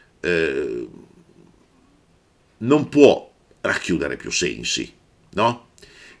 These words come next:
Eh, è evidente che questa tesi non è quella di Tommaso,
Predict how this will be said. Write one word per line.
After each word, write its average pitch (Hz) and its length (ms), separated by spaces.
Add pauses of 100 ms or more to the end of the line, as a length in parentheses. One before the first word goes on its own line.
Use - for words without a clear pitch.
(100)
Eh, 85 640 (480)
è - 100
evidente 92 580
che - 180
questa 87 340
tesi 82 320
non 65 160
è 67 60
quella 69 180
di 60 100
Tommaso, 60 580